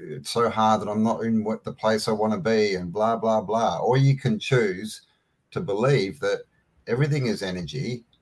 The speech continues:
you are the creator, and all it takes is a change in your mindset, right? A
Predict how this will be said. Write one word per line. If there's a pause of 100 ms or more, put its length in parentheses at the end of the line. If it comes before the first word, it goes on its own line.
(120)
you
are
the
creator, (400)
and
all
it
takes
is
a
change
in
your
mindset, (680)
right? (100)
A